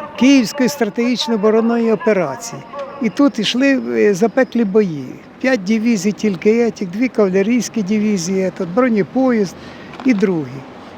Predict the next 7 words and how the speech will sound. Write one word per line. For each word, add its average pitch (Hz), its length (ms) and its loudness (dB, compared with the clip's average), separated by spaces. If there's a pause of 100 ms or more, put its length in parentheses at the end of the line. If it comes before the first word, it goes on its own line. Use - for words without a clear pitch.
(120)
Миронівку 247 680 2
вони 233 280 2
взяли 240 480 2
з 160 120 -4
великими 208 560 2
труднощами, 240 920 2 (540)
поэтому 240 680 4